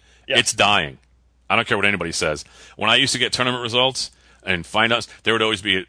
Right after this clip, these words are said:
Speaker 2: open-faced Chinese poker, there'd be a Chinese poker. Now, now I don't see those results hardly ever anymore.
Speaker 1: Well, it's because it's a tough game to play tournament style,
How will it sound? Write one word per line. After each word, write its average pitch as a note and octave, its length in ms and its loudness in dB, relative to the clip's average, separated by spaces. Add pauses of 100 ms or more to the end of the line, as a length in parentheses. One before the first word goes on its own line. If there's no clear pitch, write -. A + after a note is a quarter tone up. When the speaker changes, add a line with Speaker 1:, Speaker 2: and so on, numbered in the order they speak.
Speaker 2:
open-faced G2+ 580 -2
Chinese F#2+ 320 -2
poker, G#2 300 -4
there'd G2+ 140 -2
be D#2+ 100 -4
a D#2 40 -8
Chinese G2+ 380 -2
poker. G2+ 380 -4
Now, G2 360 0
now G2 400 -2
I F#2+ 100 -2
don't G2 120 -4
see G#2 100 -10
those F#2 160 -10
results E2+ 360 -8
hardly D#2 280 -6
ever D#2+ 200 -4
anymore. E3+ 280 2
Speaker 1:
Well, - 40 -4
it's D#3 160 -6
because D3+ 280 2
it's C3 140 -4
a A2+ 60 -20
tough C3 220 2
game G2+ 200 -4
to F2+ 60 -12
play F2+ 180 -4
tournament E2 380 -10
style, F#2+ 140 -2